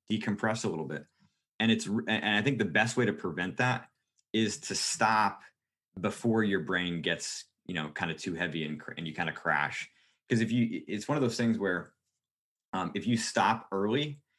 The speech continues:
then, then the amount of energy that you burn trying to force yourself to retain that information. There's sort of a declining scale, um, you know, that happens there. So, you know,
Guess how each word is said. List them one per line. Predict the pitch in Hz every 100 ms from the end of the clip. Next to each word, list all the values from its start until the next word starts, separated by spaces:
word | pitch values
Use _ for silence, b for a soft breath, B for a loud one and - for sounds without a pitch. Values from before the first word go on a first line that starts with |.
| _ _ _ _ _
then, | 98 117 113 110
then | 104 110
the | 107
amount | 101 104 117
of | 95
energy | 101 110 107
that | 107
you | 95 101
burn | 87 92 98 107 113 - _ _
trying | - - 107 110
to | 110
force | - 104 107 -
yourself | 113 110 107
to | -
retain | 92 85 - 98 101
that | 98
information. | 95 87 92 92 - 101
There's | 90
sort | 110
of | 92
a |
declining | 78 - 101 95 87
scale, | - 92 92 85 b b b b b -
um, | 87 82 78 76
you | 95
know, | 85
that | 82
happens | 101 113 113 90
there. | 85 80
So, | - 92 87 - _ _ _ -
you | 123
know, | 104